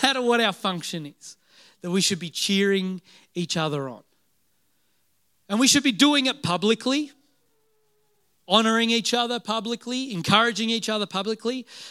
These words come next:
But who knows that we should also be doing that privately? I am, uh, I'm developing this, uh, theology of redeemed gossip. Redeemed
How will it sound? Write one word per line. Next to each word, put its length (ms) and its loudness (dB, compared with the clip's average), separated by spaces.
But 120 4
who 120 6
knows 320 2
that 120 0
we 80 2
should 180 0
also 260 2
be 120 -2
doing 260 -4
that 180 -6
privately? 640 -12
I 140 6
am, 140 4
uh, 260 4
I'm 100 -12
developing 640 -2
this, 380 -2
uh, 280 -6
theology 840 2
of 420 -2
redeemed 560 -4
gossip. 360 -6
Redeemed 640 0